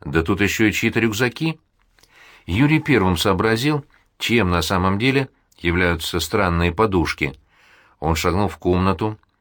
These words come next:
и присел возле лежавшего у двери спальника. «Реально тут кто-то есть. Артем, доставай пушку. Будем по переменке добычу охранять, если вдруг кто нагрянет.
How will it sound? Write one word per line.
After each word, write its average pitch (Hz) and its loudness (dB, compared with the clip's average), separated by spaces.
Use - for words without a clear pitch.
и 71 -6
присел 143 0
возле 131 0
лежавшего 117 0
у 104 0
двери 113 2
спальника. 73 -2
«Реально 82 0
тут 82 -4
кто-то 87 -2
есть. 92 -2
Артем, 80 -2
доставай 98 -2
пушку. 82 -6
Будем 95 0
по 95 0
переменке 95 -2
добычу 101 0
охранять, 85 0
если 82 2
вдруг 80 0
кто 92 0
нагрянет. 90 0